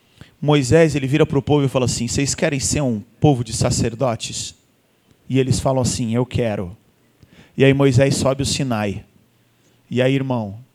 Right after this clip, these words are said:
Steven Spielberg ia ficar assim olhando e falando, "Caramba, eu nunca ia conseguir fazer um negócio desse." Tiro, porrada e bomba lá no alto, mano. E aí o povo ficou como? Temeroso.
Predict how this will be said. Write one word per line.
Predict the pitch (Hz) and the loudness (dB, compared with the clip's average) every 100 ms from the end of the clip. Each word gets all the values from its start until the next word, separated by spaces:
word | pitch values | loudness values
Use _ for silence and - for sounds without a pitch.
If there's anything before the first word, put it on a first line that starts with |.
| _ - | _ -14
Steven | - - 147 139 | -6 2 4 4
Spielberg | - - 147 139 131 135 131 | 2 2 2 6 6 8 10
ia | 120 | 10
ficar | 123 127 | 8 6
assim | 120 123 | 4 4
olhando | 127 127 | 4 4
e | 123 | 2
falando, | 120 117 110 | 0 -2 -2
"Caramba, | - 110 101 123 113 | -4 -4 -4 -2 -2
eu | |
nunca | 120 151 - | -2 -4 -6
ia | |
conseguir | - 110 - 107 | -4 -4 -4 -4
fazer | 104 98 | -4 -4
um | |
negócio | 98 95 95 87 | -4 -4 -6 -6
desse." | 87 82 - - _ _ _ _ _ _ _ - | -8 -10 -14 -20 _ _ _ _ _ _ _ -12
Tiro, | - 143 | -2 0
porrada | - 131 131 135 | 2 2 2 -2
e | |
bomba | 120 127 127 120 | -2 0 0 0
lá | 127 | 0
no | 120 | 0
alto, | 110 117 - | 2 0 -2
mano. | 101 - - _ _ _ _ | -8 -8 -18 _ _ _ _
E | 127 | 2
aí | 135 | 6
o | 147 | 6
povo | - 151 | 6 4
ficou | 151 147 151 | 4 2 0
como? | - 175 202 202 - _ _ _ _ _ - | 2 2 2 -4 -8 _ _ _ _ _ -4
Temeroso. | 131 135 131 127 131 107 95 | -2 0 2 2 0 -4 -10